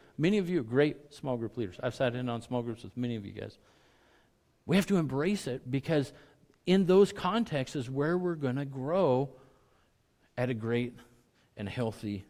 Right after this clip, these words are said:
growth rate. So we gotta be discipled in our faith.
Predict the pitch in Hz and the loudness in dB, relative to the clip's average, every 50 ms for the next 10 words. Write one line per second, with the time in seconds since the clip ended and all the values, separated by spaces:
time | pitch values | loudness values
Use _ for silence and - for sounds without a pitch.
0 | - 110 104 107 110 110 107 - 92 90 85 85 - _ - _ _ _ _ _ | -14 -10 -6 -4 -4 -4 -4 -6 -10 -12 -12 -12 -16 _ -20 _ _ _ _ _
1 | _ _ _ _ _ _ _ _ _ _ _ _ _ _ _ _ _ _ _ _ | _ _ _ _ _ _ _ _ _ _ _ _ _ _ _ _ _ _ _ _
2 | _ _ _ _ _ _ _ _ _ _ _ _ _ _ _ _ _ _ _ _ | _ _ _ _ _ _ _ _ _ _ _ _ _ _ _ _ _ _ _ _
3 | _ _ - - 107 120 123 123 127 127 120 113 104 - 117 110 113 110 - 123 | _ _ -14 -10 -6 -4 -2 -2 0 -2 -2 -2 -4 -6 -6 -4 -4 -4 -6 -6
4 | 110 110 98 95 92 92 90 - - 95 90 90 101 - - - | -6 -6 -6 -6 -6 -8 -10 -10 -12 -10 -10 -12 -14 -16 -18 -20